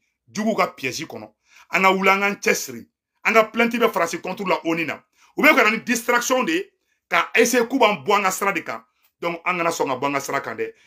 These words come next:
N bɛna fɛn dɔ fana yira aw la, aw bɛɛ dabali bɛna ban. Donc, Maliyɛnw, bi video in ka di dɛ. N bɛna fɛn dɔ bɔ ka yira aw la tout de suite. Aw ni an bɛ jɛ ka lajɛ ɲɔgɔn fɛ. An y'o de fɔ an na, ko bi ye bi ye, sini Ala kali, six barabila, o de bɛ yen bi. Donc, Maliyɛn cɛ ni muso, denmisɛnnin, makɔrɔba,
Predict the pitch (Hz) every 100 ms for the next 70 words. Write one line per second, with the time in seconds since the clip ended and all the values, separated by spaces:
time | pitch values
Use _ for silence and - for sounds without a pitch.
0 | 180 269 247 233 233 220 202 190 151 160
1 | 165 165 170 185 190 143 143 156 135 113
2 | 98 104 - _ - 208 220 240 233 160
3 | 127 _ _ _ _ - 156 190 202 175
4 | 151 143 131 - _ _ _ _ _ _
5 | - 214 302 294 208 180 180 165 143 139
6 | 147 - 202 - 156 143 _ 190 208 185
7 | 170 185 147 151 123 117 120 120 123 123
8 | - - 247 262 - 190 185 170 - _
9 | _ _ 247 262 151 196 214 127 160 156
10 | - 190 180 - 135 131 - 277 - 269
11 | 185 151 147 160 123 175 180 156 139 117
12 | 107 _ _ - 190 214 262 262 240 208
13 | 202 185 175 143 226 233 226 196 151 147
14 | 143 135